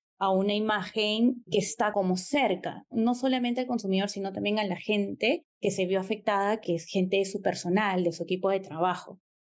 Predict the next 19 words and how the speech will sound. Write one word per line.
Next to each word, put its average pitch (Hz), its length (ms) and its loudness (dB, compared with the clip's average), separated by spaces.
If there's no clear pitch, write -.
Entonces, 208 380 2
¿qué 277 100 0
es 262 60 4
lo 302 140 2
que 233 100 0
hicieron 220 340 2
ahí? 196 280 2
Bueno, 165 400 2
yo 202 180 0
vi, 208 300 0
ella, 196 720 0
eh, 185 100 2
salió, 196 720 2
dio 185 260 2
un, 190 380 -2
un 196 160 0
mensaje 196 680 0
en 185 120 4
video 175 580 2